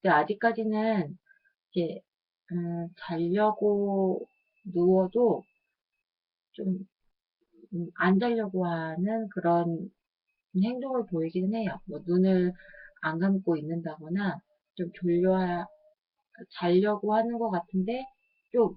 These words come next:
움직이고 한번 이렇게 소리를 내고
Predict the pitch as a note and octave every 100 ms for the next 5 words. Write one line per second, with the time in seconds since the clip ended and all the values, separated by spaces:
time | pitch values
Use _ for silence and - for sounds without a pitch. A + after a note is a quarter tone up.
0 | - E3+ F3+ F3+ F3+ - - B2 - _
1 | _ _ _ - A#3+ A3+ G#3+ E3+ D#3+ -
2 | E3 - C#4 C4 A3+ C#3+ C#3 - C3+